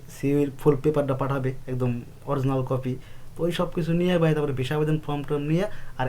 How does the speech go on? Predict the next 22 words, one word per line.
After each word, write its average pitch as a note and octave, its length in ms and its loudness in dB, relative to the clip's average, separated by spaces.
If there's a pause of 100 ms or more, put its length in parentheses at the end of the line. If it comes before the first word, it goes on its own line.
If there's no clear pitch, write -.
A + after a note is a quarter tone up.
এম্বাসির G3 500 0
যে F#3 200 6
রিকোয়ারমেন্ট F3+ 580 2
আছে F3 180 -2
ভিসা D3 260 -2
পাওয়ার E3 260 2
জন্য, D#3+ 280 4
যেই D3 320 0 (280)
মানে C3 240 0
ওদের C3+ 300 2
এম্বাসির C#3 360 -2
ওয়েবসাইটে C#3 300 0
যেগুলো C#3 220 0
আছে, G3+ 320 0 (380)
এগুলো D3+ 240 6
দেখে D#3+ 260 4
দেখে E3 340 2 (320)
আপনার B2+ 260 -2 (140)
কি F#3+ 200 -4
কি G3 120 -4
দরকার F3 380 2
হয়, E3 260 2